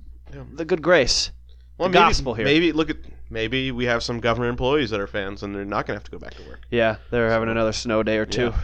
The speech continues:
Speaker 2: not cleaning up the bathrooms at the park. Uh, but this is the, uh, sports podcast. Those of you tuning in, make sure you hit that subscribe button, share with a friend. It helps us out. Should we get right into the nitty-gritty? Let's do it.
Speaker 1: Yeah, uh, so we're gonna do it something a little different. Uh,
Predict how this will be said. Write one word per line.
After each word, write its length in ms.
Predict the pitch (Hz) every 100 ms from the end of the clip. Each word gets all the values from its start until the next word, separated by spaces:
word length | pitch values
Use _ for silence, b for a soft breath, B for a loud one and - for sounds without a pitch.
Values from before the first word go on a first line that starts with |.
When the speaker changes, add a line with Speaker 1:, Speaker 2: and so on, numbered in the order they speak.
| B
Speaker 2:
not 140 | 120 -
cleaning 240 | 127 120
up 80 | 120
the 80 | 104
bathrooms 520 | 123 120 - 120 110
at 60 |
the 60 | 127
park. 420 | - 120 117 - b b b b b b b b b
Uh, 360 | 123 113 107 101 - - - -
but 280 | 151 202 208 -
this 300 | 160 180 202
is 160 | 180
the, 180 | 160 165
uh, 80 | 160
sports 360 | - - 156
podcast. 680 | - 151 131 - 127 135 -
Those 240 | 123 120
of 60 | 110
you 60 | 113
tuning 320 | - 127 117
in, 120 | 120
make 140 | 117
sure 120 | 113 113
you 20 |
hit 80 | -
that 120 | 110
subscribe 520 | - - - 113 113
button, 220 | 110 120
share 260 | 123 - 175
with 100 | 165
a 40 | 107
friend. 420 | - 110 113 117 -
It 40 |
helps 220 | - 107 104
us 100 | -
out. 240 | 107 117 b b b b
Should 120 | -
we 80 | 170
get 320 | 170 180 165 -
right 380 | - 120 147 165
into 200 | 165 151
the 80 | 139
nitty-gritty? 520 | 139 143 135 127 104 -
Let's 160 | 117 -
do 220 | 110 107
it. 100 | - - -
Speaker 1:
Yeah, 320 | 110 160 165 110
uh, 220 | - 107 117
so 120 | 123
we're 40 |
gonna 140 | 127 131
do 120 | 131
it 80 | 123
something 180 | 135
a 80 | 117
little 300 | 120 180 185
different. 480 | 143 139 131 190 -
Uh, 140 | 92